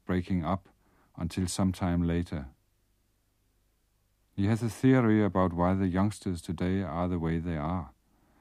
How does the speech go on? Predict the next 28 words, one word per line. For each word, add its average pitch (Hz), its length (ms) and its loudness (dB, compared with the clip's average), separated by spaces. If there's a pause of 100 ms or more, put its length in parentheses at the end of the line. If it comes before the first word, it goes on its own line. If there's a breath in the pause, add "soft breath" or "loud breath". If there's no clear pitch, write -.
(560 soft breath)
Many 110 260 6
of 107 180 4
them 101 200 2
have 95 320 -2
bottle 107 260 2
fed 90 380 -4 (200)
as 82 140 -8
a 82 40 -2
baby 95 420 -2
with 87 240 -2
powdered 90 420 -4
milk, 80 360 -2 (920 soft breath)
and 95 100 2
this 110 180 4
has 101 200 0
made 101 200 4
them 92 180 0
obstinate 92 680 0
and 85 220 -6
impatient 92 680 -4 (460)
because 98 360 -2
they 98 100 0
haven't 107 300 2
experienced 101 760 0
the 87 120 -4
warmth 92 560 0
and 85 160 -4
intimacy 98 680 -2